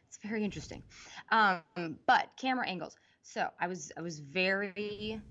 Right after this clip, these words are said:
I was very obnoxious about the camera angles and explained to this nice director gentleman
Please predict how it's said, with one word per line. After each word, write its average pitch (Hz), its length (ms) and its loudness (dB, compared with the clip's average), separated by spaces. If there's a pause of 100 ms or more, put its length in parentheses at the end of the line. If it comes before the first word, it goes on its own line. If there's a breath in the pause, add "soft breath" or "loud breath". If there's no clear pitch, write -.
(100)
I - 20 -4
was 165 140 -4
very 170 320 4
obnoxious 165 640 0
about 160 160 0
the - 60 -12
camera 165 280 0
angles 175 360 2
and 170 180 -2
explained 202 540 0
to 190 100 2
this 165 220 0
nice 160 300 0
director 160 440 0
gentleman 160 420 -2